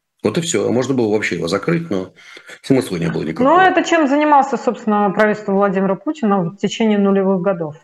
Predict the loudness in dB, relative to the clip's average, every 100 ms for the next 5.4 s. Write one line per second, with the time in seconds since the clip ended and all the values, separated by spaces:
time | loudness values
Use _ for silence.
0 | _ _ -4 -2 -2 -2 -6 -2 -2 0
1 | 0 2 2 0 0 -2 -2 -4 -4 -6
2 | 0 0 2 0 2 2 2 2 2 0
3 | 0 -6 -8 -8 -2 -2 -2 -2 2 2
4 | 2 0 0 0 0 0 -2 -4 -2 0
5 | -2 -4 -10